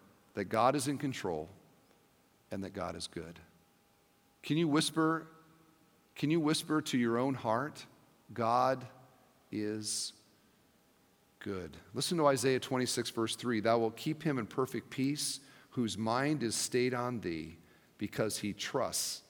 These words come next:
in thee." Now, I want to give a few practical suggestions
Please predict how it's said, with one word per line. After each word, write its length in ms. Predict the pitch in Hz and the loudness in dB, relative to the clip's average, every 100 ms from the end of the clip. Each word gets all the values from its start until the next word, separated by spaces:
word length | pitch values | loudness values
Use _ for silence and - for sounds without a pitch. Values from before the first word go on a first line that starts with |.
| _ _ _ _ _ _ | _ _ _ _ _ _
in 220 | 98 92 | -10 -8
thee." 320 | 85 82 87 - _ _ _ _ _ _ _ _ _ _ _ _ _ _ _ _ - _ _ _ _ _ _ | -8 -10 -12 -20 _ _ _ _ _ _ _ _ _ _ _ _ _ _ _ _ -20 _ _ _ _ _ _
Now, 60 | 127 | 2
I 20 | |
want 100 | 156 | 4
to 40 | 160 | 4
give 140 | 165 | 2
a 60 | 127 | 0
few 280 | 170 190 | 0 2
practical 640 | 185 - 175 175 - - 143 | 2 4 6 6 0 0 0
suggestions 920 | - 110 123 120 - 92 - - | 0 0 0 0 -2 -6 -6 -8